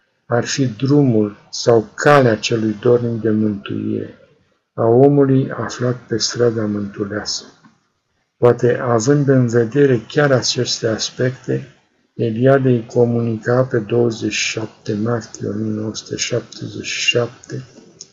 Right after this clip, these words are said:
orientalismului Vikander că scrierea sa tocmai a apărut la Gallimard cu un titlu dezamăgitor,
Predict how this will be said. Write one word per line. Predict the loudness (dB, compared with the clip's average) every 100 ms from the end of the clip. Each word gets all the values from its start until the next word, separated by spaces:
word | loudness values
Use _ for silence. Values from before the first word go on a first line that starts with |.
| _ _
orientalismului | -4 -2 0 0 -2 -2 -2 -2 -4 -4 -2 -2 -4
Vikander | -4 -6 -4 -4 -2 -2 0 0 -2 -8 _ _ _ _ -10
că | -6
scrierea | -4 -4 2 6 6 6
sa | 2 2 2 0 -8 _ _ _ -4
tocmai | -2 2 4 6
a | 6
apărut | 4 2 0 0 0
la | 0 2
Gallimard | 2 2 4 2 4 2 2 -4
cu | -2
un | -2
titlu | -2 -8 -6 -6 -2
dezamăgitor, | 0 0 2 2 2 0 -4 -10 -4 -2 -2